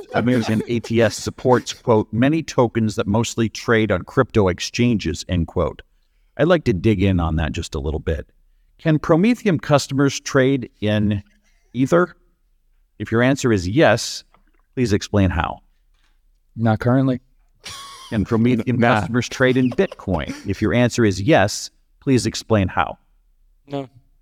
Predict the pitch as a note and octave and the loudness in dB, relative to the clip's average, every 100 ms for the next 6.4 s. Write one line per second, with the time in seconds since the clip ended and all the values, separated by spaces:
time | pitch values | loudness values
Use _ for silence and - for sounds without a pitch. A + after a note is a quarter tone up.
0 | _ _ - - - _ - G#3+ - - | _ _ -20 -20 -20 _ -10 -8 -6 -2
1 | F3+ - G3 D3+ D#3 D#3 D3 C3 A#2 - | -2 2 0 4 4 4 2 -2 -4 0
2 | C#3+ A2 F2+ - D#3 - F#2 G#2+ - _ | 0 0 0 0 0 -2 -4 -6 -10 _
3 | - E3 - F3 F3+ - A2+ F#2+ E3+ F3+ | -6 -6 0 0 0 -4 -4 0 0 0
4 | - A2 G#2+ A2+ - _ A#2 C#3+ D3+ D#3 | -2 2 2 2 -4 _ 0 0 2 0
5 | B2 B2+ A2 F#2 - G3+ - G3+ - E3+ | 2 2 2 0 -4 -6 -6 -8 -4 -4
6 | - B2+ A#2 A2+ | -2 -2 -2 -4